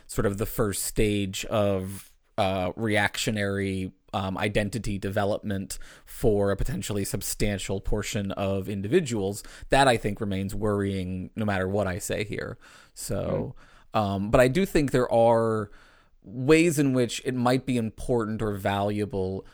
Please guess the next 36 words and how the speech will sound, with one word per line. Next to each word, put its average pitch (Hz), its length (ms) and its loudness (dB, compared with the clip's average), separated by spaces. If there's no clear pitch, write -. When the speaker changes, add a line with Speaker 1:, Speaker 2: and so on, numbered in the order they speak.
Speaker 1:
to 117 140 -4
say, 110 560 2
I 120 100 4
can 120 220 -2
see 117 240 -2
how 110 200 0
he 107 300 -2
is 104 200 -2
sub-, 104 180 -6
substantively 117 1040 0
different 107 440 -4
from 101 460 -4
Rubin 101 640 -2
because 135 640 2
there 117 240 2
are 107 640 2
individuals, 113 800 0
I 104 100 2
think, 101 420 -4
who 104 200 -2
will 104 200 2
listen 117 360 0
to 107 60 -2
this 98 180 -4
podcast, 92 840 -4
and 110 140 0
if 101 160 -4
they 110 160 2
hear 117 800 2
those 123 680 4
layers 117 520 2
of 107 160 -2
distinction 110 680 -2
being 107 280 0
Speaker 2:
Mm-hmm. 101 80 -2
Speaker 1:
addressed, 98 840 -4